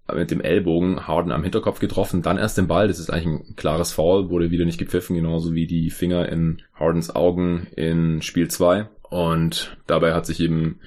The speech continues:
nicht nur Harden wehgetan, der dann erstmal am Boden liegen geblieben ist, aber scheint ihn dann nicht weiter gestört zu haben, denn er hatte ja noch ein gutes Spiel. Auch Durant hat sich immer wieder den Ellbogen gehalten, das restliche Spiel über, und wurde anscheinend auch nach dem Spiel dann noch am Ellbogen behandelt. Also da hat's ihn anscheinend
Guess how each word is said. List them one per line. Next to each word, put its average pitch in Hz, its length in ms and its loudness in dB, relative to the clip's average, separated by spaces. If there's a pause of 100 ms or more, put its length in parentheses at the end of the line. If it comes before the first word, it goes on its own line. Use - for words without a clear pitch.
nicht 104 180 0
nur 104 120 4
Harden 110 220 4
wehgetan, 95 440 4
der 90 80 4
dann 85 100 2
erstmal 85 240 0
am 82 80 2
Boden 101 180 2
liegen 85 180 0
geblieben 85 320 2
ist, 98 200 -2
aber 80 160 0
scheint 85 220 -2
ihn 82 100 0
dann 82 100 2
nicht 82 120 -2
weiter 82 200 2
gestört 82 300 0
zu 87 140 0
haben, 82 120 2
denn 78 120 0
er 78 80 -2
hatte 78 140 -2
ja 78 60 0
noch 78 120 -2
ein - 60 -12
gutes 85 220 -4
Spiel. 85 420 -2 (120)
Auch - 160 -2
Durant 101 520 2 (240)
hat 90 120 -6
sich - 80 -8
immer 98 120 2
wieder 98 120 4
den 95 80 2
Ellbogen 107 360 2
gehalten, 101 380 2
das 98 140 0
restliche 98 340 -2
Spiel 101 280 2
über, 95 400 4 (220)
und 87 600 0 (140)
wurde 92 160 4
anscheinend 90 280 0
auch 85 80 0
nach 90 160 0
dem 87 120 -2
Spiel 95 280 2
dann 87 140 2
noch 87 140 0
am 67 80 -2
Ellbogen 87 420 4
behandelt. 107 600 2 (160)
Also 85 240 0
da 82 80 2
hat's 85 180 -2
ihn 90 140 0
anscheinend 85 480 0